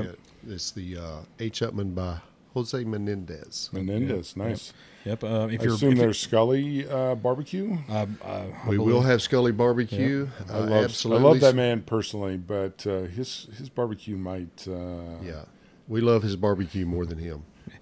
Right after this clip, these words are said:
Speaker 2: That's not true,
Speaker 1: <laughs>
Speaker 2: but I love his barbecue a lot.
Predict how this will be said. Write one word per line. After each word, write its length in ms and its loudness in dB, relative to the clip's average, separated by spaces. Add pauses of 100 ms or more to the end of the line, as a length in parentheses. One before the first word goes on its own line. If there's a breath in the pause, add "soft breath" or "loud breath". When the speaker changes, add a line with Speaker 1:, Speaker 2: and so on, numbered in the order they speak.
(140)
Speaker 2:
That's 200 -6
not 180 2
true, 380 4
Speaker 1:
<laughs> 260 0
Speaker 2:
but 180 0
I 400 6
love 200 10
his 160 4
barbecue 440 4
a 40 0
lot. 240 -4